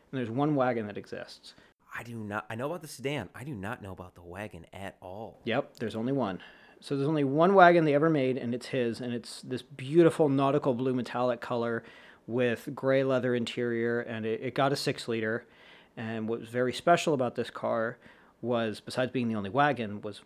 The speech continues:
Speaker 1: was kinda cool is it started life as a diesel wagon, so they had to take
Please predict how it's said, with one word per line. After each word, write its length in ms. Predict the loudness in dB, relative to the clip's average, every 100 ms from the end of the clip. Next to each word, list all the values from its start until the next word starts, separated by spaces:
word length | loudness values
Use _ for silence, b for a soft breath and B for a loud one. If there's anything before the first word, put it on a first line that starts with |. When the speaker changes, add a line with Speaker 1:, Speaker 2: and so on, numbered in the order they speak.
| _
Speaker 1:
was 120 | -16 0
kinda 180 | 2
cool 200 | 10 10
is 60 | 10
it 160 | 8 2
started 300 | 6 6 6
life 180 | 2
as 120 | 2 -4
a 60 |
diesel 360 | -4 -4 0 2
wagon, 480 | 2 0 0 -2 -4
so 140 | -4
they 80 | -4
had 120 | -2
to 60 | -4
take 280 | 0 -2